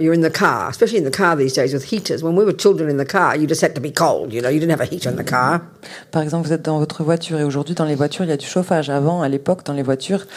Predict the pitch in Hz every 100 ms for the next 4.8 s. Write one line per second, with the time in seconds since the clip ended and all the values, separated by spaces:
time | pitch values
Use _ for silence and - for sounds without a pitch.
0 | - - 165 170 165 165 151 147 143 147
1 | 190 151 139 135 175 175 - - 180 143
2 | 139 - - 151 - - - - 208 190
3 | 208 185 165 170 160 151 123 143 - -
4 | - 160 151 143 135 170 165 151